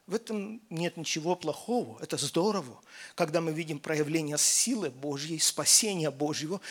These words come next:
и мы приходим к выводу, что Бог сильный, чтобы спасать. Но все-таки это разные откровения. Когда человек познает Бога через его какие-то действия, и когда Бог открывается человеку на уровне духа.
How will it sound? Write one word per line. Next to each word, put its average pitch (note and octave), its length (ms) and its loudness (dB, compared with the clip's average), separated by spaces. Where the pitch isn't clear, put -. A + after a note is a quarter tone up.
и F3+ 60 -4
мы F3+ 120 2
приходим F3 440 2
к D#3+ 120 -4
выводу, D#3 720 -2
что - 260 -4
Бог D#3 340 -2
сильный, F#3+ 440 0
чтобы - 320 -4
спасать. - 580 -6
Но F3 400 6
все-таки C#4 720 2
это G3 200 2
разные C#3+ 640 -2
откровения. - 720 -16
Когда E3 300 2
человек E3 680 2
познает D#3+ 560 2
Бога C#3 460 2
через - 640 -4
его D3 340 0
какие-то D3 460 -4
действия, A3 560 0
и A3+ 140 -6
когда D3+ 340 2
Бог E3 300 -2
открывается E3+ 580 -2
человеку D#3 500 -2
на D#3+ 140 0
уровне D#3 460 0
духа. D#3 500 -4